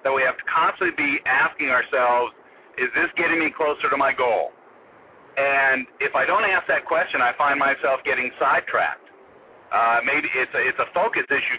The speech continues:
for me. And what we focus on, we get. So if we don't have some kind of instrument in place that constantly brings us back, uh, to, uh, to what our goal is, uh, it's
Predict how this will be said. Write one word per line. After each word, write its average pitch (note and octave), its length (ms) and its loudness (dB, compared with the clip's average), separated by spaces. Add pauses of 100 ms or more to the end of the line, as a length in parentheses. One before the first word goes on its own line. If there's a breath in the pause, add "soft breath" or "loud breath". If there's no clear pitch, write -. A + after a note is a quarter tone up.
for A#2+ 80 -10
me. C3 320 -2 (580)
And B2 560 2 (180)
what - 160 0
we D3 120 -2 (100)
focus E3 340 2
on, C#3+ 320 2
we C#3 200 -4
get. D#3 280 0 (800)
So C#3+ 100 0
if C3+ 140 -2
we G3 80 0
don't - 160 0
have F#3 220 2 (100)
some G#3 260 0
kind F3 300 0
of C#3 140 0 (140)
instrument D#3+ 500 -2
in C3+ 140 -2
place C3+ 420 0 (500 loud breath)
that C3 160 -2
constantly E3 540 0
brings D#3 360 -2
us C#3+ 140 0 (100)
back, - 460 0 (800)
uh, B2 300 2 (180)
to, F3 480 0 (320)
uh, B2+ 240 2
to E3 180 -6
what D#3 180 0
our B2+ 120 2
goal D3+ 400 2
is, A2+ 260 2 (680)
uh, A#2+ 300 2
it's D3+ 140 -4